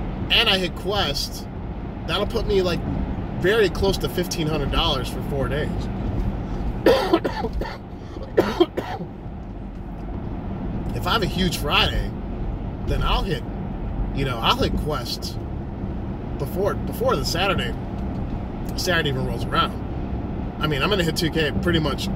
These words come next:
guaranteed this week, but, you know, this is the best start to my, I mean, before this, the best start to my week I had was seven hundred dollars in two days.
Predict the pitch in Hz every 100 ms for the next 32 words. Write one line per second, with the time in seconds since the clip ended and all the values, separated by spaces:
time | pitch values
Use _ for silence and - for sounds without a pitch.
0 | - 160 113 - 165 - - - - -
1 | 131 - - - - - - - - -
2 | - - - - - - - - - -
3 | - - - - - - - - 143 127
4 | 123 190 - - 147 156 151 - - -
5 | 180 - - 135 131 147 147 - - 151
6 | 170 214 175 196 - - 147 147 - 170
7 | 156 143 135 151 - 131 156 135 117 -
8 | 135 139 127 - 139 147 120 - - 123
9 | 127 131 - - -